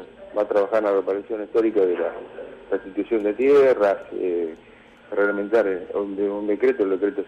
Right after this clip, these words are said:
setecientos que firmó, eh, de, sobre restitución de restos de los, de los museos que hacen museos privados o, o, o del Estado para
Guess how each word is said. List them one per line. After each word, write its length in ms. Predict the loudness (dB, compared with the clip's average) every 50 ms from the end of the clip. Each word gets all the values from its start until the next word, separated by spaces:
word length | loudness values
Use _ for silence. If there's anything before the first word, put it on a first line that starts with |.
| -8
setecientos 440 | -8 -8 -8 -6 -6 -4 -2 0 -2
que 60 | -2 -2
firmó, 460 | -4 -4 -2 0 0 2 2 2 2
eh, 180 | 0 0 -2
de, 320 | -4 -6 -6 -6 -8 -10 -12 -16 -18 -8
sobre 200 | -6 -4 -2 -2
restitución 560 | -2 -4 -6 -8 -10 -10 -10 -6 -4 -4 -2 0
de 100 | 0 2
restos 340 | 2 0 2 2 0 0 0
de 80 | -2
los, 200 | -6 -8 -8 -8 -12 -16 -20 -20 -20 -20 -20 -20 -20 -20 -20 -20 -10 -6
de 60 | -4
los 220 | -2 -2 -4 -4 -8
museos 380 | -12 -12 -6 -2 -2 -2 -2
que 120 | 0 -4 -4
hacen 200 | -4 -4 -10 -6
museos 320 | -6 -6 -4 -4 -4 -4
privados 480 | -2 0 2 4 6 6 6 6 4 4
o, 320 | 4 4 2 2 0 -2
o, 420 | -4 -4 -2 -2 -2 -2 -4 -8 -12 -16 -16 -20 -18 -8
o 120 | -6 -6 -4
del 160 | -2 -2 -2
Estado 420 | -4 -2 2 4 4 6 4 4
para 300 | 2 -4 -6 -6 -8 -8